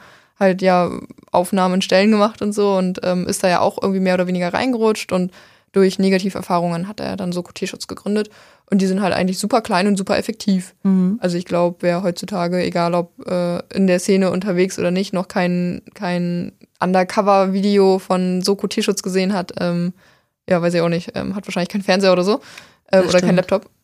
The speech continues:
Speaker 2: Ja.
Speaker 1: Mm, genau, und die, ja, Soko Tierschutz, ähm, ja, sucht sich selber Ziele oder bekommt halt, äh, E-Mails, Anrufe von Menschen, die halt sagen, hier, da und da läuft was schief oder, ähm,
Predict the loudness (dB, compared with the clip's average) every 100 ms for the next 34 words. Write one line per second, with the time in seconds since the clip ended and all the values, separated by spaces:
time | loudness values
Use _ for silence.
0 | _ 2 4 4 4 4 2 -2 _ -2
1 | 2 4 4 4 4 4 2 -2 -10 _
2 | _ 2 2 0 -2 -2 0 0 -2 -2
3 | 0 2 2 0 -4 _ _ _ _ _
4 | _ _ _ 0 4 4 2 -4 -4 0
5 | 2 2 2 0 4 4 6 6 4 2
6 | -2 2 4 4 4 4 2 -2 -2 -2
7 | 0 0 0 0 0 2 0 0 0 4
8 | 4 2 0 -2 -2 -4 -2 0 0 -2
9 | -4 -2 -2 -2 -4 -6 -6 -8 -6 -4
10 | -2 -2 0 0 -2 2 4 6 4 2
11 | -2 -2 -6 -4 2 2 2 0 0 2
12 | 2 0 -2 -2 -4 -4